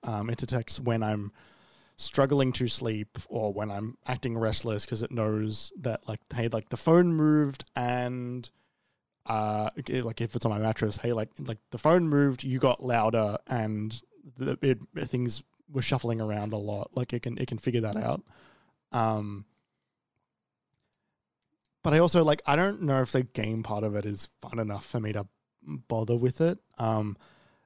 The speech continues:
it, it often likes to, like, if I s-, if I log in, it likes to go through its entire thing when sometimes I literally just wanna log in to say, "Give me more sleep." But then when I,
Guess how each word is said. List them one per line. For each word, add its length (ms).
it, 200
it 120
often 260
likes 340
to, 340
like, 200
if 120
I 120
s-, 160
if 240
I 120
log 300
in, 220
it 200
likes 220
to 80
go 100
through 200
its 120
entire 300
thing 220
when 140
sometimes 360
I 40
literally 340
just 160
wanna 160
log 200
in 140
to 80
say, 160
"Give 180
me 120
more 180
sleep." 420
But 140
then 360
when 180
I, 140